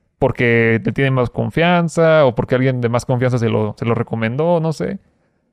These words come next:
Lo que sí estoy en contra es que cambien el medicamento por el remedio casero. O sea, yo con mis pacientes muchas veces es de que, "Oye, doctor, es que me quiero tomar un té de, de manzanilla con gordolobo y hierbabuena". No, excelente, o sea, y si sabe rico,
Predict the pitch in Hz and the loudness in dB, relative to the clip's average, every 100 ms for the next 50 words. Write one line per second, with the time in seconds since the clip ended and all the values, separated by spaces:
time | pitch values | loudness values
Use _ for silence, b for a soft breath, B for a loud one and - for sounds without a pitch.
0 | _ - 131 123 135 151 165 156 156 135 | _ -6 -4 -2 -2 0 -2 0 -2 0
1 | 135 139 127 127 135 131 135 131 120 110 | 0 -2 -6 -6 -4 -2 0 0 -2 -2
2 | - 113 123 147 143 190 196 - 113 110 | -2 -4 -2 -2 -2 -4 -2 -2 0 0
3 | 110 117 - 107 120 117 - _ _ _ | 0 0 -2 -4 -4 -6 -14 _ _ _
4 | _ _ _ - 123 127 151 208 - 135 | _ _ _ -4 0 2 2 0 0 -2
5 | 147 160 156 143 139 147 139 139 139 139 | -2 -2 -4 -2 -2 0 0 0 0 -2
6 | 135 147 156 156 170 170 156 156 135 151 | -2 0 0 -2 -2 -4 -4 -6 -6 -6
7 | 135 143 151 143 156 156 156 147 131 123 | -2 -2 0 0 2 4 4 4 2 0
8 | - _ _ _ _ _ - 143 147 160 | -6 _ _ _ _ _ -10 -2 0 2
9 | 180 233 269 220 147 139 135 156 202 208 | 0 0 2 2 2 2 2 4 4 4
10 | 135 127 120 123 113 - - _ _ _ | 4 2 4 2 0 -6 -16 _ _ _
11 | _ _ _ 156 247 320 269 - 175 233 | _ _ _ -2 0 0 -2 0 0 0
12 | 285 240 202 196 147 135 185 226 220 208 | 0 2 2 2 0 0 2 2 2 0
13 | 247 226 147 | 2 4 2